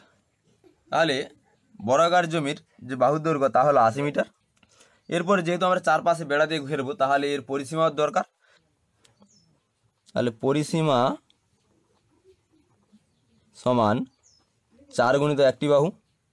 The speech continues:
তাহলে বাহুর দৈর্ঘ্য আশি মিটার, তাহলে আট চারে বত্রিশ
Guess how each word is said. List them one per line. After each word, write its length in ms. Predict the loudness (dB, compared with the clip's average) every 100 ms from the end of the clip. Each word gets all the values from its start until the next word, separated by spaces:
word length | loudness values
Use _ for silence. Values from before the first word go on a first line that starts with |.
| _ _ _ -20 -20 _ _ -12
তাহলে 180 | -6 0
বাহুর 160 | 2 2 0
দৈর্ঘ্য 200 | 2 2
আশি 120 | 2 0
মিটার, 200 | 0 -2 -2 _ _ _
তাহলে 180 | -6 0 0
আট 80 | 0
চারে 180 | 0 2 2
বত্রিশ 500 | 0 -2 -4 -4